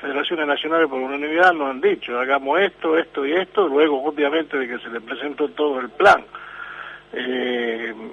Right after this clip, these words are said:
hasta que lo entendimos todo, nos entusiasmamos y salimos todos a defenderlo, ¿no? Yo también era uno de los que quedé impactado en algún momento cuando me dijeron, "Vamos a cambiar el sistema de competición".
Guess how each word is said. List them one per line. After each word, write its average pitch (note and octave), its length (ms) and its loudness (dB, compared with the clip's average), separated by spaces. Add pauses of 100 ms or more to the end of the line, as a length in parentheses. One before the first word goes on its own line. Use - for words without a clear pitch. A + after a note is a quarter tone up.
(120)
hasta A2 280 0
que C3+ 100 -2
lo C#3 100 2
entendimos D#3+ 560 4
todo, G#3 340 10
nos C#3+ 160 2
entusiasmamos E3+ 800 4
y - 60 -2
salimos D3+ 460 0
todos F3+ 400 4
a A#2+ 100 -4
defenderlo, E3+ 720 6
¿no? F#3+ 180 0
Yo F3 160 0
también E3+ 320 0
era E3 180 6
uno F3+ 300 4
de C3+ 80 2
los B2 140 -4
que B2+ 120 -10 (160)
quedé D#3 360 4
impactado F3 760 6
en C#3+ 80 2
algún D#3 300 2
momento F3+ 520 0
cuando B2 440 -6 (800)
me B2+ 140 -6
dijeron, D3 420 2
"Vamos B2 320 -2
a A2+ 80 -8
cambiar C#3+ 360 2
el A#2+ 140 -4
sistema C3+ 380 -4
de A#2 100 -6
competición". C#3+ 680 0